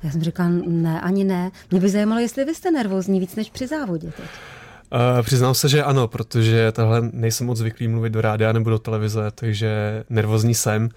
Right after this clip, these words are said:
Speaker 2: a řekl bych, že i o poznání víc než během závodu.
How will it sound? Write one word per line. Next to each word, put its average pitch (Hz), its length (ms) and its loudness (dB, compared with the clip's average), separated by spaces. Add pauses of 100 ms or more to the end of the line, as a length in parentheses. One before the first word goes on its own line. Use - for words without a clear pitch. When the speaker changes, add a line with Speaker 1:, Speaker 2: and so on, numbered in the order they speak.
(320)
Speaker 2:
a 120 80 -2
řekl 110 220 -2
bych, 107 200 0
že 110 120 0
i 110 100 0
o 107 60 0
poznání 110 840 -2
víc 110 540 -2
než 110 460 0
během 107 360 2
závodu. 104 480 0